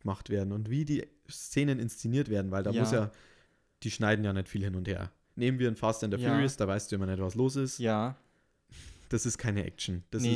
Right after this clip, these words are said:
Speaker 1: ist Greenscreen
Speaker 2: weil
Speaker 1: und wir lassen zwei Stuntmen gegeneinander prügeln, wo man auch sieht, dass es Stuntmen sind, weil wir nie Vin Diesels Gesicht sehen dabei. Und hier lässt man Keanu Reeves, natürlich ist es nicht immer Keanu Reeves,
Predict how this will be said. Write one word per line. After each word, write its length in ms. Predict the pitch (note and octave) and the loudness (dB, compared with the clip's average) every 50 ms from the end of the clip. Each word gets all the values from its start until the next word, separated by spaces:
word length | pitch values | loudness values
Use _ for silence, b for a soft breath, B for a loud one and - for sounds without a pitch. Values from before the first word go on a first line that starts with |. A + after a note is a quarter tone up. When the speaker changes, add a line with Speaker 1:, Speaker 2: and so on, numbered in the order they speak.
| A#2 A#2 | 2 2
Speaker 1:
ist 180 | A2+ - - - | -2 -4 -6 -2
Greenscreen 540 | D3 D#3+ E3 E3 - - D3+ D#3 D#3 D#3+ | 2 2 2 2 0 0 0 2 2 2
Speaker 2:
weil 60 | D3+ B2+ | 2 0
Speaker 1:
und 100 | A#2 A2 | 0 2
wir 60 | A2+ | 4
lassen 280 | A2+ A#2+ A#2 - B2+ | 4 2 2 0 -4
zwei 380 | - - - A2+ A2 A2 A2 G#2+ | -6 -2 2 4 4 4 4 2
Stuntmen 540 | G#2+ - - A#2+ B2 C3 - C3+ B2 A#2+ A2+ | 0 0 0 0 0 0 0 0 0 2 2
gegeneinander 380 | A2+ A2 A2+ G#2+ G2+ G2+ G#2 G2+ | 2 0 0 0 0 0 0 0
prügeln, 420 | - B2+ C#3+ C3 C3+ B2+ B2+ B2 | 2 2 2 2 2 -2 -2 -2
wo 80 | A2 G#2 | -2 -2
man 140 | G2+ F#2 F2+ | -2 -2 -4
auch 100 | F#2 - | -4 -4
sieht, 260 | - - B2 A#2 - | -4 -4 -4 -2 -2
dass 100 | G#2 G2 | -2 -2
es 120 | G2 F#2+ - | -2 -2 -4
Stuntmen 340 | - G2+ G2+ G#2+ G#2 G2 | -4 -4 -4 -2 -4 -4
sind, 260 | G2 B2+ B2+ B2+ B2+ G#2+ | -2 0 0 0 0 0
weil 140 | G2+ G2 | -2 -2
wir 100 | F#2+ G2+ | -2 -2
nie 320 | G#2 A2+ A#2+ B2 B2 A2+ G2+ | -2 0 0 0 -2 0 0
Vin 120 | A2 G#2+ | -2 0
Diesels 300 | G2+ A2 G#2 G#2+ G2+ - - | 0 0 -2 -2 -2 -2 -4
Gesicht 320 | A2 G2 A#2 B2+ - - | -4 -2 -2 -4 -4 -4
sehen 220 | - C3+ B2+ B2 | -2 -2 0 0
dabei. 440 | A#2+ A#2+ - - B2 B2+ C3 C3+ C3+ b b b b b b b b b b b b b b - | 0 0 -2 -2 -2 -2 -2 -2 -4 b b b b b b b b b b b b b b -4
Und 120 | A2 G#2 | -4 -4
hier 400 | - B2+ D#3 F3+ F#3+ A2+ A2+ F#3 D3+ | -2 0 2 4 4 2 0 0 2
lässt 240 | A#2+ B2 A#2+ - - | 2 2 2 2 0
man 100 | A2 - | -2 0
Keanu 300 | - A2 G#2+ G#2+ G#2 G#2 | 0 0 0 2 0 0
Reeves, 280 | A2 C3 D3 C#3 - | 0 0 0 0 0
natürlich 480 | - G2+ G2 - - B2 A#2 A2+ - - | -2 -4 -4 -2 -2 -2 0 0 -2 -4
ist 100 | A2 G2+ | -4 -4
es 120 | G#2 F#2+ - | -4 -6 -6
nicht 220 | G#2 F#2+ - - | -6 -6 -6 -6
immer 180 | A#2+ A2+ G#2+ G2+ | -4 -4 -4 -4
Keanu 380 | - - F#2+ F2+ F2+ F2 F#2 | -4 -4 -6 -4 -4 -4 -4
Reeves, 460 | F2+ F#2 F2+ F2+ F2 - - - - | -4 -4 -6 -6 -6 -10 -12 -16 -18